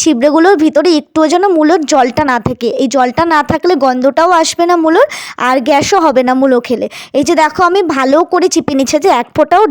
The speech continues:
জলটা না থাকে। জলটা থাকলে না গন্ধটা আসে মূলোর। আর পুরো নারকেলের মতো ঝিরিঝিরি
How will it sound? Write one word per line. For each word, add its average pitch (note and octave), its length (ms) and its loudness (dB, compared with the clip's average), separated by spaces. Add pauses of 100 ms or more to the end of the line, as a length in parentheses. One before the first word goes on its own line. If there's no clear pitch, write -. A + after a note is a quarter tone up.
জলটা C4+ 280 2 (120)
না A#3 60 -2 (100)
থাকে। B3+ 160 -4 (100)
জলটা B3 280 0 (120)
থাকলে B3+ 340 -2
না G#4 60 2 (100)
গন্ধটা C4 400 0 (100)
আসে B3+ 260 -4
মূলোর। A#3 220 0 (400)
আর C4+ 100 2 (100)
পুরো E4 160 2 (120)
নারকেলের D4 500 0
মতো F4+ 120 0 (100)
ঝিরিঝিরি C#4+ 420 0